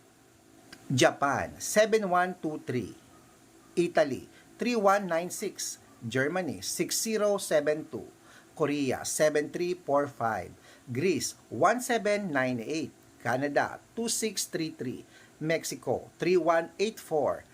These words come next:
Australia, two two six zero. New Zealand, nine four seven three.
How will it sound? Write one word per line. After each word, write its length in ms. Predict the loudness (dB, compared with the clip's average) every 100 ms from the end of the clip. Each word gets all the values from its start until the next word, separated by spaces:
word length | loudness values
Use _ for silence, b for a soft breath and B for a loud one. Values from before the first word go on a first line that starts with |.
| B B B
Australia, 880 | 0 2 2 -4 -2 -2 0 0 -2 -8 -6
two 160 | -6 0
two 160 | 0 0
six 320 | 0 -2 -2
zero. 480 | -2 0 0 -2 -8 -4
New 160 | 0
Zealand, 560 | 0 0 0 0 0 -8 B B
nine 240 | 0 0 0
four 320 | 2 2 2
seven 480 | 2 2 2 -2 -2
three. 320 | -6 -6